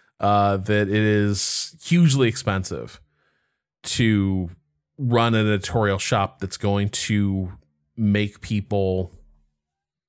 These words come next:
with a lot of resources and, and especially legal resources angry. I don't know if, I don't know if there's any construction of Remap that gets to that point. I'd like to think so, but I have no idea. But the, the main thing is, uh, to, to just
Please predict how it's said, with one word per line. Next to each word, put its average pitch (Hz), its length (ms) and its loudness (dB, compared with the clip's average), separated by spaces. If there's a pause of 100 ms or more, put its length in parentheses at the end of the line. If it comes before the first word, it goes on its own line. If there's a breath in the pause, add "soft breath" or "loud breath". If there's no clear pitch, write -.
with 120 240 -2
a 120 60 0
lot 98 240 0
of 82 80 -4
resources 98 560 -4
and, 87 220 -4 (100)
and 82 260 -6 (160)
especially 101 380 -4
legal 90 300 -4
resources 101 560 -4
angry. 95 440 -4 (560 loud breath)
I 123 160 2
don't 139 200 4
know 107 280 2
if, - 400 -12
I 127 140 2
don't 147 80 2
know 135 100 4
if 110 60 -2
there's 98 160 -4
any 104 180 0
construction 90 500 -4
of 85 60 -6
Remap 90 320 -2
that 85 120 -8
gets 82 260 -8
to 135 60 0
that 120 180 2
point. 160 340 -2 (160)
I'd 101 120 0
like 90 260 -4
to 110 100 -6
think 82 220 -8
so, 90 280 -6 (140)
but 82 280 -2 (360)
I 92 100 -6
have 85 100 -6
no 80 160 -6
idea. 80 420 -8 (460 loud breath)
But 139 140 0
the, 143 80 2
the 131 200 0
main 131 320 4
thing 127 260 0
is, 98 600 -2
uh, 95 460 0 (100)
to, 113 260 2
to 120 160 2
just 107 400 -2